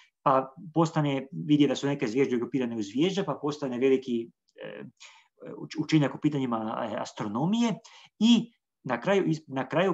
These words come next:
ka-, kad, kad dolazi, kad dođe u kontakt sa vanjskom civilizacijom prvi put, kad upozna neke, neke ljude,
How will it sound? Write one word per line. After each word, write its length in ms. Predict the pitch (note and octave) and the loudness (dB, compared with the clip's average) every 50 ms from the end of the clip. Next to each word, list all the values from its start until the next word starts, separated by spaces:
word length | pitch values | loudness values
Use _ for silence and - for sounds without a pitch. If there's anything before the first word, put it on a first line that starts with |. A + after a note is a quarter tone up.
| - - | -2 -6
ka-, 120 | - - - | -10 -6 -4
kad, 200 | - C#3+ - - - - - | -4 -4 -4 -6 -12 -14 -8
kad 160 | - A#2+ G#2 - _ _ | -8 -8 -8 -8 _ _
dolazi, 440 | B2+ C3+ D#3+ F#3 F#3 D#3+ - - C3+ | -4 -2 0 0 0 -2 -2 -6 -8
kad 140 | - - - | -8 -6 -4
dođe 180 | F#3+ F#3 E3+ | -2 0 0
u 80 | D#3+ D3+ | 0 0
kontakt 300 | - E3+ D#3+ D#3 D3 - | 0 -2 -2 -2 -6 -6
sa 100 | - D3 | -4 -4
vanjskom 260 | C#3+ D#3+ D#3 E3 D3+ | -2 -2 -2 -4 -6
civilizacijom 760 | - C3+ A#2+ A#2+ A2+ A2+ G#2 B2 D3 D#3+ - - A3 G#3 F3+ F3 - _ _ _ - - _ _ _ _ _ _ _ _ - - _ _ | -6 -6 -4 -4 -4 -2 -2 -2 -2 -2 -2 -4 -4 -4 -4 -6 -10 _ _ _ -20 -20 _ _ _ _ _ _ _ _ -20 -20 _ _
prvi 280 | - C#3 C3 B2 A#2 - | -4 -2 -2 -2 -2 -2
put, 260 | - A#3 A#3 A#3 - | -4 -4 -4 -4 -4
kad 140 | D3 C3 A#2+ | -4 -6 -6
upozna 300 | A#2 - D#3+ D#3+ C#3 C3 | -4 -2 0 0 0 0
neke, 200 | C3+ C3 - - | -2 -4 -6 -6
neke 260 | B2 C3+ C3 - C3 | -6 -6 -2 -2 0
ljude, 360 | A2+ A#2+ D#3 G#3+ G#3+ G#3+ - | 0 0 -2 -2 -4 -6 -8